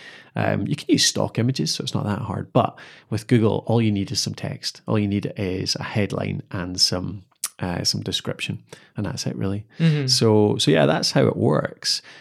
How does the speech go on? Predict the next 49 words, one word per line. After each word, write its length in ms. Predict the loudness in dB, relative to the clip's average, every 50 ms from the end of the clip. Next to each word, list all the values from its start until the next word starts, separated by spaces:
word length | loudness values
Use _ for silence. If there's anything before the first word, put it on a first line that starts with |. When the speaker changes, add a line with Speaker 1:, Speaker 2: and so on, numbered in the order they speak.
| -16 _ -4
Speaker 1:
Um, 240 | -2 -2 -2 -2 2 4
and 120 | 4 4
you 40 | 4
can 160 | 4 2 4
budget 300 | 6 6 6 6 6 4
anything 300 | 4 4 2 0 -2 -4
you 80 | -2 0
want 200 | 2 2 2 2
as 100 | 2 0
well. 120 | 2 2
I 40 | 4
should 160 | 4 4 4
have 100 | 4 4
said 180 | 2 0 0 0
that 120 | -2 -4
with 120 | -4 -4 -4
the 80 | -2
social 300 | 0 0 0 0 0 0
media 260 | 2 2 4 4 4 2
ones. 240 | 0 -2 -4 -4
You 60 | -2 2
can 120 | 2 2
budget, 320 | 2 2 0 0 -2 -4
like, 220 | -4 -6 -8 -8 -8 -6
a 80 | -2
dollar 340 | 0 2 2 2 2 2 0
a 60 | 0
day 340 | 2 2 4 4 4 4 4
or 60 | 2
a 80 | 0 0
pound 300 | 0 -2 -2 0 -2 -2
a 40 | -2
day, 300 | 0 2 2 4 2 0 -2 -10 -18 -18 -12 -6
up 160 | -6 -6 -4 -4
to 360 | -2 -2 0 0 -2 -2 -4 -8
however 340 | -10 -10 -10 -8 -6 -4 -2
much, 300 | -2 -2 -4 -4 -8 -6
really. 300 | -4 -2 0 0 -2 -2 -4 -2
Speaker 2:
Mm-hmm. 340 | 0 2 2 2 0 -2 -2
Speaker 1:
Um, 280 | -2 -2 -2 -4 -6 -6 -2
and 120 | 0 2 2
a 40 |
lot 260 | 4 6 6 6 6 6
of 60 | 4
the 80 | 2
time, 500 | 2 2 0 0 0 0 -2 -4 -4 -6 -8 _ -10
the 180 | -6 -4 -4 -4
best 560 | -4 -2 -2 0 0 0 0 -2 -2 -4 -4 -10
approach 800 | -12 -12 _ -2 4 6 8 8 8 8 6 2 -2 -4 -6